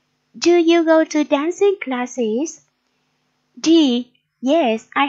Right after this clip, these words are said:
have dancing lessons twice a week. Is it difficult to dance? A. I don't think it's difficult. Just listen to music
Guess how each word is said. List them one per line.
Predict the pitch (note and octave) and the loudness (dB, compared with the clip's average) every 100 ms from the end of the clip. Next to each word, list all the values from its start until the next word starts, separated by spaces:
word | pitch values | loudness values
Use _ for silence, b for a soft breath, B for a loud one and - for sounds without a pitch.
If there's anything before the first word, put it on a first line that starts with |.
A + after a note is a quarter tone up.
| C#4 | -2
have | C#4 C#4 - | 0 0 0
dancing | B3+ D4 F4+ G4 F4+ | -2 -2 0 0 2
lessons | C4+ A#3+ B3 A#3 A#3+ | 0 -2 -4 -6 -10
twice | - D4+ D#4+ F4 F4+ | -14 -4 0 0 0
a | C4 | -4
week. | A#3 B3 A#3 - _ _ _ _ _ _ _ _ _ _ | -2 -4 -4 -16 _ _ _ _ _ _ _ _ _ _
Is | D#4+ F#4 F4+ | 2 2 2
it | C#4+ | -4
difficult | C#4+ C#4 D4+ D4 C4+ B3 | -2 -2 -4 -2 -2 0
to | C4 B3+ | -2 -4
dance? | B3+ A3 B3+ F#4+ - _ _ - | -4 -4 -4 -4 -6 _ _ -4
A. | C#4 C4+ A#3 A#3 _ _ _ _ _ | 0 0 0 -4 _ _ _ _ _
I | - F4+ F4+ | 0 2 2
don't | D4+ C4 B3+ | 2 0 -4
think | C4 B3 - | -4 -4 -4
it's | C4 - | -6 -6
difficult. | C#4+ D4+ D4 C#4+ A#3 - - _ _ | -6 -6 -6 -2 -2 -2 -10 _ _
Just | - C4+ C#4 D4 C#4 | -6 0 2 0 -2
listen | C#4 E4+ F#4+ F#4+ F#4 | -4 -2 0 0 0
to | D#4 | -2
music | A#3 B3 B3 A3+ - | -2 -2 -4 -6 -14